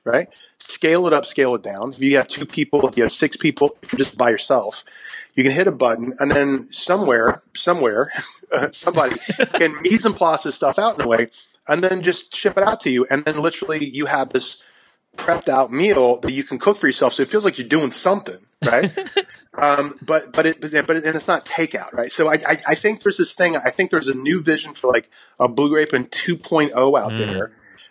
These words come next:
Speaker 1: um, that I, I think if it could come together, to me, I, I definitely think there's a, a better rethink for that market position.
Speaker 2: Yeah, you know, and it's interesting when you talk about that because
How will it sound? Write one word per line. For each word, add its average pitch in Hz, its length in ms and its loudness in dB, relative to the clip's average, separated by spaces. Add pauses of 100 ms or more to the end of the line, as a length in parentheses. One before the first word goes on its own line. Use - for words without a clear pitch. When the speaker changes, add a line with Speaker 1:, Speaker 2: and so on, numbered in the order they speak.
(100)
Speaker 1:
um, 127 560 2
that 131 360 0
I, 131 40 2 (140)
I 165 40 -2
think - 240 -6
if - 80 -6
it 170 60 -4
could - 160 -6
come 151 180 0
together, 131 380 0
to - 160 -8
me, 135 100 2
I, 131 60 2 (260)
I 131 60 4
definitely - 300 0
think - 180 -4
there's 123 320 -2 (520)
a, 120 120 0 (160)
a 123 100 2
better 143 360 0
rethink 123 600 -4
for - 140 -12
that 113 380 0
market 110 340 -2
position. 95 320 -8 (340)
Speaker 2:
Yeah, 143 120 0
you 143 100 2
know, 151 140 2
and 147 100 2
it's 147 220 -2
interesting 165 240 -2
when 143 100 2
you 127 80 2
talk 117 240 -2
about 107 160 0
that 101 160 0
because 107 420 -4